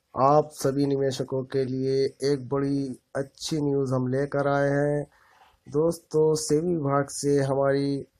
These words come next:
कल बात हुई, जिसके आधार पर हम आपको ये अच्छी अपडेट देने जा रहे हैं। दोस्तों, न्यूज़ सुनाने से पहले एक बार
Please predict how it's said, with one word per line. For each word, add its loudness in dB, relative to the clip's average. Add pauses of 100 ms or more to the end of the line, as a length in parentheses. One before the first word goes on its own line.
(200)
कल 2
बात 0
हुई, 0 (160)
जिसके 0 (160)
आधार 4 (120)
पर 4
हम 0 (140)
आपको 0
ये 0 (160)
अच्छी -6 (680)
अपडेट 4
देने 0
जा 2
रहे 2
हैं। 0 (220)
दोस्तों, 4
न्यूज़ 0
सुनाने -2
से -4 (120)
पहले 0 (140)
एक -8
बार 2